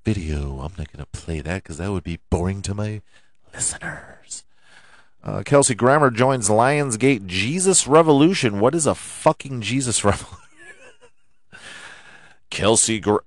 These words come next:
Kelsey Grammer and Grace Barlow, Jonathan Roumie, and Nicholas Cirillo have joined the cast of Jesus Revolution, the Kingdom Story Company and L-, Lionsgate film inspired by the true story of a national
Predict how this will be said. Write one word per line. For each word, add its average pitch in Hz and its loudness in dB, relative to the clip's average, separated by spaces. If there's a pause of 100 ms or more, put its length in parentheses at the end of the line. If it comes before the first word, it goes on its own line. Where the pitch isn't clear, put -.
Kelsey 127 4
Grammer 123 6
and 170 6
Grace 160 8
Barlow, 156 10
Jonathan 107 4
Roumie, 131 4
and 113 2
Nicholas 110 2
Cirillo 101 4
have 82 -2
joined 120 2
the 113 -2
cast 127 -2
of 82 -10
Jesus 98 -8
Revolution, 73 -4
the - -18
Kingdom 131 -4
Story 139 4
Company 143 0
and 117 -4
L-, 104 -4
Lionsgate 127 0
film 156 4
inspired 160 6
by 170 8
the 170 4
true 202 -2
story 208 6
of 175 4
a 180 2
national 220 6